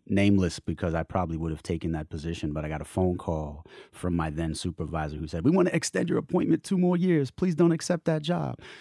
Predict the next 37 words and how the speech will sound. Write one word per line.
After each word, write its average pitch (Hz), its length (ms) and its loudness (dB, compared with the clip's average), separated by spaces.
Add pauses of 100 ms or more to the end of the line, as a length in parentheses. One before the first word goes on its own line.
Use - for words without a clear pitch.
(220)
And 80 160 -2
so 78 460 2 (140)
for - 180 2
me, 110 140 10
it 90 80 4
was, 82 320 -2
it 82 120 -2
was, 80 280 -2
um, 76 540 -4 (200)
it - 120 -6
was 85 100 -4
just - 240 -4
time 82 360 -4 (220)
according 82 300 -2
to 80 80 -2
the 78 80 -6
contract. 80 560 -8
So - 260 -10 (400)
I 90 120 0
moved 98 280 4
on 92 220 6
to, 87 520 0
uh, 82 440 -4 (520)
E 113 140 6
O 107 80 6
P 107 380 0
and 95 280 0
H - 240 -2
E 98 60 2
O 92 80 0
P, 110 460 0
and, 82 320 -4
um, 76 420 -6 (240)
that 80 160 0
was 80 300 -6 (120)
phenomenal 78 880 -2
also. - 520 -8